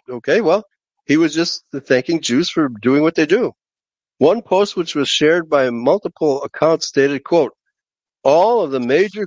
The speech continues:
creators, financiers, and supporters of The Voice to Parliament are Jewish. Ask yourself why point three eight percent of Australia's population is using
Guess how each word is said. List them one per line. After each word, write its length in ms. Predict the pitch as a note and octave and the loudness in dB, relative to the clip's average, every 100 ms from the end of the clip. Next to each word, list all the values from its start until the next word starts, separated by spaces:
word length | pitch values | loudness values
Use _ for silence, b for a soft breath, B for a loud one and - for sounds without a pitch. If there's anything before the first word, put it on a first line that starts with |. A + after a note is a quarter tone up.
| - | -6
creators, 580 | D#3 F3+ G3+ G#2 - - | 0 2 2 -4 -10 -16
financiers, 1000 | - - D3 F#3 G3+ - D#3+ D#3+ E3+ D#3 | -18 -4 0 2 2 0 0 2 0 -2
and 160 | C3+ | -4
supporters 800 | A2 A#2 - E3+ A3+ D3+ B2 A#2 - _ _ | -4 -6 -2 0 2 2 0 -4 -10 _ _
of 180 | C3 C#3+ - _ _ _ _ _ _ _ _ - | -4 -4 -4 _ _ _ _ _ _ _ _ -6
The 160 | C3+ | -4
Voice 300 | G#2+ A#2 E3 F3+ | -2 0 0 -2
to 140 | - | -10
Parliament 500 | - F3 D#3 D3 D3 | -2 0 2 2 0
are 200 | A2+ F3+ C3+ | 0 0 -2
Jewish. 640 | A2+ F#3 A#3+ B2+ - - _ _ _ _ _ _ _ _ _ _ _ _ _ _ | -2 0 2 0 -6 -18 _ _ _ _ _ _ _ _ _ _ _ _ _ _
Ask 380 | D3 G3 A3 - | 0 2 0 -4
yourself 420 | F3 - D3+ D#3 | -4 0 0 0
why 240 | C3 C#3 C3 - | 0 -2 -2 0
point 220 | D#3 G3+ - | 0 0 -2
three 160 | F3 E3 | 0 0
eight 160 | D#3+ | 0
percent 420 | - D3+ - C#3+ C#3 | -4 -4 0 0 -2
of 100 | C3 | -4
Australia's 520 | C3 - C#3+ D#3 D3 | -4 -2 0 0 0
population 600 | D#3 C#3+ C3+ B2+ C3+ D3 | -2 -2 0 0 0 0
is 160 | A#2 G#2+ | 0 0
using 320 | D3 D#3 | 0 0